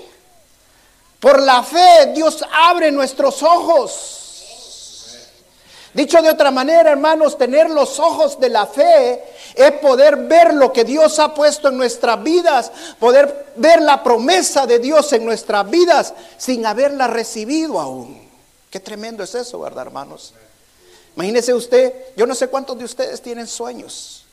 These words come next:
pero yo te voy a decir una cosa, una de las cosas que más nos cuesta entender a nosotros los cristianos es que Dios nos ha creado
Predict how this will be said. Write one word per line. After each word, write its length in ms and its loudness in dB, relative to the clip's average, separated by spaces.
pero 140 -12
yo 140 -8
te 100 -8
voy 140 -8
a 40 -8
decir 240 -12
una 220 -14
cosa, 240 -12
una 100 -12
de 60 -14
las 100 -12
cosas 300 -14
que 100 -14
más 200 -14
nos 160 -20
cuesta 300 -12
entender 380 -16
a 60 -16
nosotros 420 -16
los 120 -14
cristianos 520 -16
es 260 -6
que 140 -16
Dios 240 -12
nos 320 -16
ha 160 -16
creado 560 -18